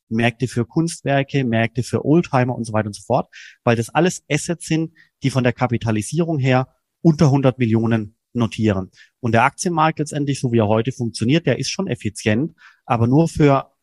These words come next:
Wertebrocken, die hundert Millionen Kapitalisierung haben oder mehr. Sobald ich unter hundert Millionen, äh, bin,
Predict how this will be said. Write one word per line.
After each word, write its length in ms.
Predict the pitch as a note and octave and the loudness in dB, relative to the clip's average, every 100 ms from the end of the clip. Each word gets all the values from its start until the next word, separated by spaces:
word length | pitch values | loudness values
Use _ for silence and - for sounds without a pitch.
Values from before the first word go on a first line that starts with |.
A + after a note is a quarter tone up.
| _ | _
Wertebrocken, 1000 | A2 A#2 C#3 - C#3+ - E3 - C#3 C#3 _ _ - | -4 0 0 -2 -6 -2 -2 -2 -8 -8 _ _ -4
die 100 | A#2+ | 0
hundert 300 | C3 C#3 C3 | 2 2 2
Millionen 400 | C3 B2 B2 B2 | 2 2 2 -4
Kapitalisierung 880 | - B2 A#2 A#2 A2 - C3 C3 G#2+ | -10 -8 -4 -2 -2 -2 -2 -2 0
haben 260 | A2+ A2+ | 0 0
oder 220 | A2 G#2+ | -4 -2
mehr. 380 | G2+ G#2+ D3+ A3+ - _ _ | 0 2 0 -2 -10 _ _
Sobald 400 | - A#2+ A2+ A#2 | -10 -2 0 2
ich 180 | A#2+ - | -2 -2
unter 260 | E3 F3+ D3+ | -2 0 0
hundert 300 | D#3+ D3+ D3 | 0 0 0
Millionen, 560 | C#3+ C#3 C3+ C3+ C3+ | 0 2 0 -2 -4
äh, 140 | B2+ B2+ | -2 -2
bin, 280 | C3+ B2+ | 0 -2